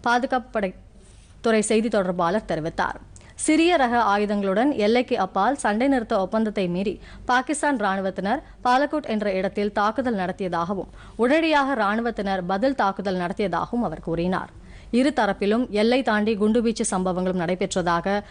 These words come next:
அதிகாரிகளை மேற்கோள் காட்டி தகவல்கள் தெரிவிக்கின்றன. இருந்தாலும் இந்த மோதலில் உயிரிழப்பு குறித்து உடனடியாக எந்த தகவலும் இல்லை.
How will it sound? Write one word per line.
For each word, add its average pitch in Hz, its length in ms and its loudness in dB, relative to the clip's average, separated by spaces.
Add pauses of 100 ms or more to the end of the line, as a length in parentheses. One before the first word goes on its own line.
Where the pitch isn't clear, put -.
(160)
அதிகாரிகளை 233 640 2
மேற்கோள் 190 360 -2
காட்டி 180 300 -2
தகவல்கள் 185 520 -2
தெரிவிக்கின்றன. 165 580 -2 (300)
இருந்தாலும் 214 560 2 (160)
இந்த 254 220 4
மோதலில் 262 480 2
உயிரிழப்பு 262 480 0
குறித்து 190 400 -2
உடனடியாக 190 560 2
எந்த 196 180 0
தகவலும் 165 420 -2
இல்லை. 165 220 -2